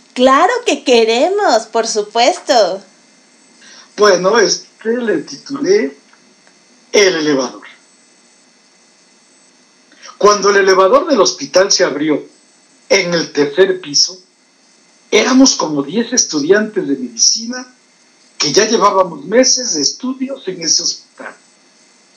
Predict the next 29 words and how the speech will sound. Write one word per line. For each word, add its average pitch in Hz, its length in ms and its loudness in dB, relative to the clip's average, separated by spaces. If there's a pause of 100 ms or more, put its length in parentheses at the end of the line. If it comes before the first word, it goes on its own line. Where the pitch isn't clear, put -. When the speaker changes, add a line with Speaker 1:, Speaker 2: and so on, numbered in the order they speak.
(440)
Speaker 2:
Fue 220 260 0
cuando 254 260 2
entró 160 320 0
la 254 120 0
doctora 185 460 0
Nava, 156 320 -2 (920)
famosa 170 680 0
por 170 220 -10
su 151 160 -10
belleza, 123 580 -10 (720)
alta, 156 560 -2 (960)
guapa, - 640 -4 (600)
con 127 200 -10
unas 254 220 4
zapatillas - 680 -6
que 147 100 -4
la 139 80 0
hacían 202 300 -2
lucir 196 360 -8
más 214 300 0
alta 240 340 -2
de 190 100 0
lo 165 160 -4
que 131 180 -6
era. - 180 -18 (960)
Con 139 240 -4
una 226 160 6
gran 190 280 0
sonrisa, 175 680 -6